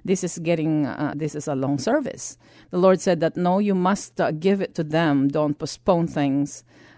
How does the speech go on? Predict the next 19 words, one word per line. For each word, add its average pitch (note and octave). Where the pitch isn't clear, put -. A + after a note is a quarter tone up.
so E3
that D3+
they D3
can C#3+
start D#3+
following C3+
my A#2+
instruction. -
They D3+
can -
start, -
you D3
know, C#3
putting F3+
their C#3
trust -
in D3+
me." A#3+
So F#3